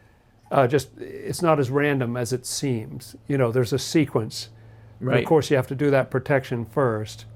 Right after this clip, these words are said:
Speaker 1: And, uh, in verse four, you hear this continued.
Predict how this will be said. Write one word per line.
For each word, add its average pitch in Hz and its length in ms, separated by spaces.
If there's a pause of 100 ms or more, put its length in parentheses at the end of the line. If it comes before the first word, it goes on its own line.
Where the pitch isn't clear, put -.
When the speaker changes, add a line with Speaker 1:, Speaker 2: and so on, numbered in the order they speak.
(720)
Speaker 1:
And, 139 320
uh, 131 340
in 143 160
verse 156 220
four, 175 320
you 127 120
hear 139 140
this 123 160
continued. 123 560